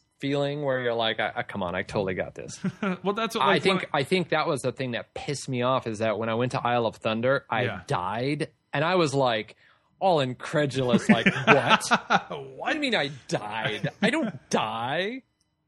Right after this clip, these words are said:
Speaker 1: And I wasn't even geared, but I was actually offended <laughs> that I died. That, so right there, that's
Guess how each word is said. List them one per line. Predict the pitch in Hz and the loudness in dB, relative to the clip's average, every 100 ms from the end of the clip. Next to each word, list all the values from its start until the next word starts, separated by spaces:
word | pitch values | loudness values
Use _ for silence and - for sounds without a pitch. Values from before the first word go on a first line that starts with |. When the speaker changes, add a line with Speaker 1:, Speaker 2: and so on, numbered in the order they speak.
| _ | _
Speaker 1:
And | 196 196 | -4 -2
I | 202 | 0
wasn't | 220 190 190 | -2 -2 -2
even | 165 139 | -4 -2
geared, | 180 190 147 | 2 2 4
but | 143 - | 2 2
I | 156 | 0
was | 175 156 _ | 0 -4 _
actually | 147 151 - 175 170 - | -4 -4 -4 -2 0 0
offended | 131 - - 175 185 180 185 185 185 | -4 -4 0 2 2 0 0 -2 -6
<laughs> | - 214 131 | -8 -6 -2
that | 147 143 147 | 0 0 0
I | 143 143 131 | 0 0 -2
died. | 127 113 107 90 135 - - - - - - _ _ _ _ - | -4 -2 -2 -4 -8 -8 -10 -16 -16 -20 -20 _ _ _ _ -4
That, | 170 - | -4 -6
so | - - 170 | -6 0 2
right | 165 190 190 | 2 0 -2
there, | 170 170 - _ 117 | -4 -4 -8 _ -6
that's | 147 156 170 | -2 -2 -4